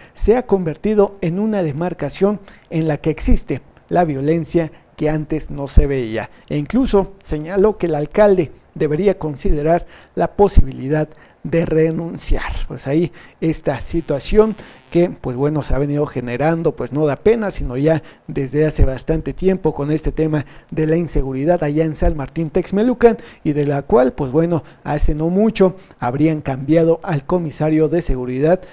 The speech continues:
dentro de aquella zona, dentro de aquel municipio, del cual, pues bueno, hasta ahora, hasta el momento, pues no hemos visto gran, eh, relevancia, no hemos visto acciones positivas en relación a este tema,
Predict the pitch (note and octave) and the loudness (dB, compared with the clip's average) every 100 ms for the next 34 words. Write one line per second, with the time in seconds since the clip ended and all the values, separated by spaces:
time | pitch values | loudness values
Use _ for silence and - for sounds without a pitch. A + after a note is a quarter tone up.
0 | - - C#3+ D3+ D3+ D3+ D3 B2+ A2+ - | -20 -12 -2 -2 -2 -2 0 -2 -4 -4
1 | C#3+ D3 C#3+ - G#3 E3+ D3 C#3+ D3+ C#3 | -2 2 4 6 4 0 -2 -2 -4 -4
2 | B2+ A#2 D#3 D#3 F#3+ G3 B3+ A3+ A3+ G3+ | -4 -4 -2 -2 -2 -2 -2 0 2 2
3 | - - - B2+ - D3+ D3 C3+ D3+ D#3 | 0 -10 -8 -6 0 -2 0 -2 -2 -2
4 | C3+ A2 B2+ D#3+ C#3+ B2 - A#2 A#2+ D#3 | -4 -2 2 2 2 -6 -8 -8 -6 0
5 | F#3+ E3 D#3+ D#3 - - C3 B2+ D3 D3 | 0 2 0 -2 -10 -12 -10 -6 -4 -4
6 | C#3+ B2 D3+ D3 E3 B2+ - - - D3+ | -6 -4 -4 -2 -2 -2 -6 -20 -8 -4
7 | D#3 D#3 E3+ E3 C3+ C3 C3 B2+ C#3+ G#3 | -2 -4 -6 -6 -6 -4 -4 -2 2 2
8 | F3 - B2 C3 C#3+ D3 C3 D3 D3 - | 2 4 4 4 -4 -6 -6 -4 -4 -2
9 | C3+ - D3+ D3 C#3 - B2+ C3 - F#3 | -2 -2 -4 -2 -4 -8 -8 -8 0 2
10 | D#3+ D3+ - - E3 E3 D#3+ C3 - C#3+ | 2 0 -8 -12 -6 -2 -2 -2 0 -2
11 | C#3 - C3+ C#3 - E3 A3+ G#3+ G3 | -2 -6 -6 -4 -4 2 2 4 2